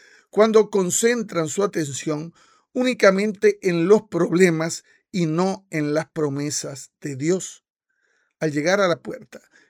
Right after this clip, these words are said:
el guía le pide que deje todo lo que había traído. Hay que abandonar el orgullo, las cargas, el pecado, los afectos desordenados,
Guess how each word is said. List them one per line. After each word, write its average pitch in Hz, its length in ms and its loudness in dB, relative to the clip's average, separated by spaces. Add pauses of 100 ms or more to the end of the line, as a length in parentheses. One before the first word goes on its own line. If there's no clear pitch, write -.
el 156 140 -2
guía 175 200 4
le 165 120 4
pide 165 380 -4
que 160 160 -8
deje 170 380 -2 (180)
todo 233 540 0
lo 156 220 -4
que 147 160 -10
había 147 480 -8 (100)
traído. 131 560 -12 (600)
Hay 160 260 4
que 165 340 0 (380)
abandonar 165 720 2
el 165 120 4
orgullo, 170 600 2
las 139 160 -2 (100)
cargas, 170 520 0
el 139 140 -6
pecado, 151 760 0 (460)
los 165 140 0
afectos 160 520 -2
desordenados, 151 1080 2